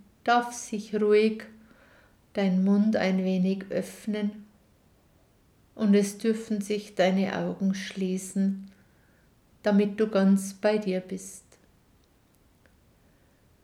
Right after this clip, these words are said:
Du atmest jetzt ruhig und gleichmäßig ein und aus und überlässt mit jedem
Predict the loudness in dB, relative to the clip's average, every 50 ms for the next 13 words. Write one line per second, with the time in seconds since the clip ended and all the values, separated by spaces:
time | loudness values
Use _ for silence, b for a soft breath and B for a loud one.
0 | _ _ _ -2 0 2 2 2 2 0 -2 -4 -4 -2 -2 -2 -4 -8 -8 -2
1 | 2 2 4 4 2 -2 -6 -12 -16 -12 -10 -2 2 4 4 6 6 6 4 4
2 | 0 0 0 0 0 0 -2 0 2 4 6 6 4 2 0 -4 -4 -2 -2 -2
3 | -2 -4 -6 -10 -8 -4 -4 -4 -4 -6 -6 -4 0 2 2 4 4 4 2 2
4 | 0 0 -2 -4 -4 -4 -4 -2 0 0 0 -2 -4 -6 -10 -14 -12 -6 -2 -2
5 | 0 0 -2 -2 0 2 4 6 6 6 4 4 2 -2 -6 -10 -12 -14 -14 -18
6 | -20 -14 -12 -10 -10 -8 -8 -8 -6 -4 -2 -2 -2 -2